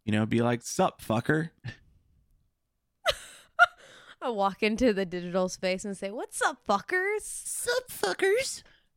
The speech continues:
Speaker 1: Uh, yeah, so, uh, we
Speaker 2: <laughs>
Speaker 1: are looking forward to seeing you next year, uh, and with our Albums of the Year episode whenever we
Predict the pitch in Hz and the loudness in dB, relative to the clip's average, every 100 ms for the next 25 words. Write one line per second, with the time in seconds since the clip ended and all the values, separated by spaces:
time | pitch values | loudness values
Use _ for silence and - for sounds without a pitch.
0 | - - 113 120 117 117 - 123 202 247 | -14 0 4 4 4 4 4 4 6 4
1 | - - - 208 190 175 147 - - 120 | 0 -2 2 4 4 0 -4 -14 0 2
2 | 120 117 113 90 120 143 147 131 127 123 | 4 4 2 2 4 6 6 6 6 6
3 | 123 - - - 120 123 - 143 139 123 | 2 -4 -8 -4 0 -2 0 2 4 2
4 | 110 - _ - - 135 123 117 113 110 | 0 -8 _ -10 -2 2 2 4 4 4
5 | 104 110 - 113 120 - - 131 113 104 | 2 -2 -2 0 0 -2 2 4 4 0
6 | 127 _ _ _ _ - 101 101 104 107 | -4 _ _ _ _ 0 2 2 2 2
7 | 107 107 107 104 107 107 107 107 101 110 | 2 2 2 4 4 2 2 2 4 4
8 | 127 - - - 117 123 127 123 135 135 | 2 -2 -2 0 2 2 2 2 2 2
9 | 135 135 | 2 2